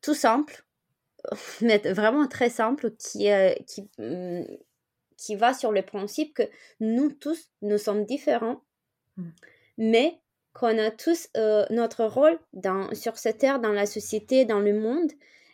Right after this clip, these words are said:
Speaker 1: et qu'il est important de, de, d'arrêter de travailler sur nous-mêmes pour être, euh, quelqu'un qui ne sommes pas,
Speaker 2: Oui.
Speaker 1: mais de, de, de, d'être ce qu'on est et ce qu'on est venu ici pour être, en fait.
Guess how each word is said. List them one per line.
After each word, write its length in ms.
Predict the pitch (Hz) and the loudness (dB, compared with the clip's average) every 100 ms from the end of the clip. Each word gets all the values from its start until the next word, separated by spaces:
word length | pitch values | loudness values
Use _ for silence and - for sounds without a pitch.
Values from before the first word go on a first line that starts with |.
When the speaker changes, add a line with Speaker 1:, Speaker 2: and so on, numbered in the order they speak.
| - | -4
Speaker 1:
et 120 | 240 | -4
qu'il 640 | - 240 220 214 - 220 226 | -2 0 2 2 2 0 0
est 20 | |
important 560 | 214 214 233 233 285 302 | 0 0 -4 -4 -2 0
de, 540 | 294 214 208 202 196 190 - _ _ _ _ - _ _ | 0 2 2 2 2 -2 -8 _ _ _ _ -20 _ _
de, 500 | 196 226 214 208 202 - - 233 | 0 6 6 6 4 0 -2 2
d'arrêter 440 | 214 233 240 311 | 4 4 4 0
de 100 | 277 | 2
travailler 440 | 254 - 214 214 254 | 0 0 2 4 4
sur 220 | 254 190 | 2 -2
nous-mêmes 440 | 202 214 202 233 262 - | -2 0 -2 -4 -6 2
pour 120 | 208 | 4
être, 300 | - 233 - | 4 2 0
euh, 320 | 220 208 202 190 - _ _ - | 0 2 2 2 -4 _ _ 0
quelqu'un 360 | 214 202 247 | 0 0 -6
qui 180 | 247 208 | -6 -4
ne 100 | 202 | -4
sommes 260 | 196 208 190 | -2 -4 -2
pas, 260 | 208 277 - _ _ _ _ | -4 -6 -10 _ _ _ _
Speaker 2:
Oui. 160 | 170 156 - _ _ _ - | -8 -8 -12 _ _ _ -8
Speaker 1:
mais 420 | 226 226 233 214 | -4 0 2 2
de, 420 | 196 226 214 208 - _ _ _ _ 202 | 2 4 6 4 2 _ _ _ _ -14
de, 80 | 208 - - | -12 -14 -14
de, 760 | 202 220 208 202 196 196 196 220 | -4 4 6 6 4 4 0 -4
d'être 400 | 208 262 320 - | 4 6 6 2
ce 300 | 277 - - | -2 -4 -4
qu'on 400 | 294 302 - 240 240 | 0 2 2 2 0
est 180 | 262 - | -2 -2
et 80 | 214 | -4
ce 80 | 220 | -2
qu'on 140 | 226 | 0
est 100 | 220 | 0
venu 280 | 220 233 262 | 0 0 0
ici 240 | 226 240 | 0 -6
pour 160 | - 202 | -4 0
être, 280 | - 190 - | 2 2 0
en 120 | 170 | -12
fait. 260 | 180 190 196 | -10 -12 -14